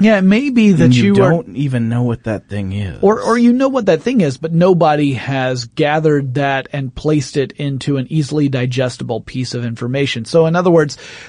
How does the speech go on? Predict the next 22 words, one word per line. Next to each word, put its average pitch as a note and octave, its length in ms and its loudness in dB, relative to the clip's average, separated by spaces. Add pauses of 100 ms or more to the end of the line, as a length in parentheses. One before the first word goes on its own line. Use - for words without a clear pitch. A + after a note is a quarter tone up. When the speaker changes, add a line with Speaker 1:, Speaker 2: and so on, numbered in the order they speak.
(100)
Speaker 1:
let's A3 220 -2
say A#3 200 2
that F#3+ 200 2
you're F3 80 4
looking E3 440 2
at C#3+ 260 -4
some E3 220 -2
sort D#3+ 280 0
of C3 80 -6
statistical, D3 1300 -2 (340)
uh, C3 480 -2
um, B2 500 -6
result D3 520 2
that C3 180 -6
you C#3+ 100 0
wanna C3 240 -2
know. B2 340 -2
You C#3 180 -4
wanna D#3 220 0
know D3 400 2
the C#3 100 -2
percentage D3 1080 0